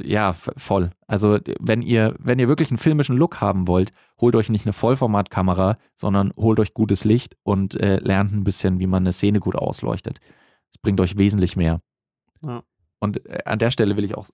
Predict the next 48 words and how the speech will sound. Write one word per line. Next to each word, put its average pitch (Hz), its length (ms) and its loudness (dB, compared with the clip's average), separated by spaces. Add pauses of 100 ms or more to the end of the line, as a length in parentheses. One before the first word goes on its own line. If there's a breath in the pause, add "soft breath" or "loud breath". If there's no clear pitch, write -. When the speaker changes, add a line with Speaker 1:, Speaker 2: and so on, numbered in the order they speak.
(120)
Speaker 1:
will - 440 -4
ich 101 80 2
auch 101 100 2
sowieso 113 320 2
mal 92 200 2
anmerken, 95 640 0 (440 soft breath)
es 101 120 -8
gibt - 160 -2
so 120 60 2
einen 101 100 -2
krassen, 127 520 -2
vor - 180 0
allem - 100 0
auf - 180 0
YouTube, - 300 -4
so 110 80 0
einen 98 120 -4
krassen 117 720 -4
Hype 95 220 0
für 101 140 -2
Vollformatkameras. - 1080 -4 (460 soft breath)
Und 101 100 -2
das 92 80 -4
Ding 139 200 2
ist, 123 340 0
ich, - 300 -4 (240)
äh, 101 320 0 (120)
ich - 140 -8
verstehe 127 260 2
es, 156 80 -2
Vollformatkameras 107 840 0
sind 98 200 -2
coole 139 280 0
Kameras, 90 420 0
das 95 80 -6
ist 92 140 -4
überhaupt 107 280 0
keine 95 160 0
Frage, 101 440 -2
aber 113 380 2 (640 loud breath)
ihr 104 120 2
Speaker 2:
Du 98 80 2
hast 113 80 4
Speaker 1:
müsst 165 220 0
Speaker 2:
auch 156 100 -6
eine. 131 300 -6
Speaker 1:
<laughs> - 40 -20
ich, 120 460 0